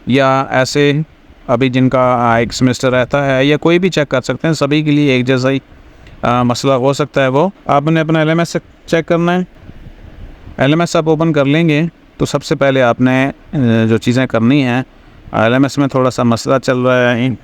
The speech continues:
और ये मसला सिर्फ इस वजह से है कि इंटरनेट को स्लो किया गया है या कंट्रोल किया गया है।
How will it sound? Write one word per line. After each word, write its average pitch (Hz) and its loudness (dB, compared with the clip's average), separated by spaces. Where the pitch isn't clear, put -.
और 127 2
ये 127 2
मसला 127 0
सिर्फ 139 -2
इस 139 -2
वजह 131 2
से 123 0
है 127 2
कि 131 -2
इंटरनेट 151 0
को 139 2
स्लो 139 0
किया 127 0
गया 123 2
है 120 0
या 113 4
कंट्रोल 127 0
किया 120 0
गया 117 2
है। 113 0